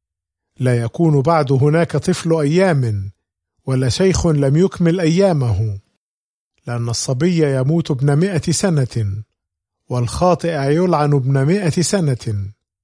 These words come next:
ويبنون بيوتا ويسكنون فيها، ويغرسون كروما ويأكلون أثمارها. لا يبنون وآخر يسكن، ولا يغرسون وآخر يأكل،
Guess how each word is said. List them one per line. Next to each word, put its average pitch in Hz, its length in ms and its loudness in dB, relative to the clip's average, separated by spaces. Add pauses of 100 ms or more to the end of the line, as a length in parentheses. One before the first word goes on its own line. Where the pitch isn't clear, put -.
(460)
ويبنون 135 600 0
بيوتا 202 720 0 (400)
ويسكنون 147 680 2
فيها، 101 540 -2 (640)
ويغرسون 123 680 0
كروما 196 720 2 (240)
ويأكلون 165 640 2
أثمارها. 143 920 2 (800)
لا 165 220 4
يبنون 185 340 2
وآخر 156 640 2
يسكن، 120 480 -2 (560)
ولا 147 280 2
يغرسون 135 520 0
وآخر 147 640 2
يأكل، 131 480 -4